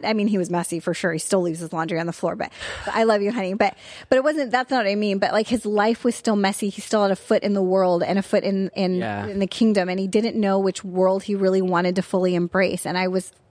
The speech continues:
Speaker 1: getting impatient because I knew the kind of husband and father, future father that I wanted for my life, a-, a-, in a relationship.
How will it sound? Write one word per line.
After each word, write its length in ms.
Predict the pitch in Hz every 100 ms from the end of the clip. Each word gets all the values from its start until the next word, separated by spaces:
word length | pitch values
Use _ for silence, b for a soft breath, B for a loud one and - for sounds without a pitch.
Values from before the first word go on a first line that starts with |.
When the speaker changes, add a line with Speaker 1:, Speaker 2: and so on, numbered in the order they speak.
| -
Speaker 1:
getting 280 | 202 214 220
impatient 720 | 190 - 202 220 - 180 - -
because 280 | 202 196 -
I 220 | 190 214
knew 180 | 214 202
the 80 |
kind 260 | 196 208 196
of 200 | 175 175 -
husband 440 | - 196 190 202 170
and 120 | 175
father, 760 | - - - 196 196 170 175
future 260 | - 214 190
father 280 | 196 185 190
that 100 | 185
I 80 | 185
wanted 360 | 180 180 180
for 140 | - 175
my 160 | 175
life, 380 | 175 190 185 - B B B B B
a-, 300 | - - 190 -
a-, 80 | 180
in 100 | 185
a 60 |
relationship. 720 | 185 214 240 226 226 202 202